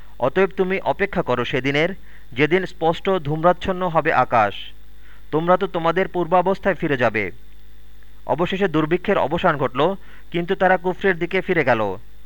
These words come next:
তখন আল্লাহ তাআলা এদের ব্যাপারে অবতীর্ণ করলেন, "যেদিন আমি তোমাদের শক্তভাবে পাকড়াও করব।" আল বাদশাতা এবং লিজামান দ্বারা বদরের যুদ্ধ বোঝানো হয়েছে। আল্লাহ তাআলার বাণী,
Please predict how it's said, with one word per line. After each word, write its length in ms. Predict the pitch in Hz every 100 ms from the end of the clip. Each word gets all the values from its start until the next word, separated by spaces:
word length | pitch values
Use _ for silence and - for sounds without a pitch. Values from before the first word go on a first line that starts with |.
| - - - -
তখন 260 | 151 196
আল্লাহ 280 | 135 151 175
তাআলা 440 | 190 165 135 147 190 - - -
এদের 260 | 139 170
ব্যাপারে 340 | 175 170 180 180
অবতীর্ণ 460 | - 143 170 180
করলেন, 520 | 160 135 120 113 98 95 - - - - -
"যেদিন 300 | 143 151 196
আমি 200 | 139 156
তোমাদের 360 | 165 165 165 180
শক্তভাবে 640 | - 175 - 190 156 170
পাকড়াও 380 | 175 151 165 143
করব।" 460 | 139 120 107 98 104 - - - - - - - - - - - - -
আল 180 | - 151
বাদশাতা 720 | 147 180 - 196 - 147 190 180
এবং 320 | 131 143 151
লিজামান 540 | 135 143 180 190 190 190
দ্বারা 400 | 165 165 185 185
বদরের 420 | - 139 156 185 160
যুদ্ধ 280 | 165 156
বোঝানো 360 | 190 151 156 156
হয়েছে। 440 | 131 123 135 98 85 - - -
আল্লাহ 260 | - 120 143
তাআলার 300 | 151 151 151
বাণী, 360 | 135 135 160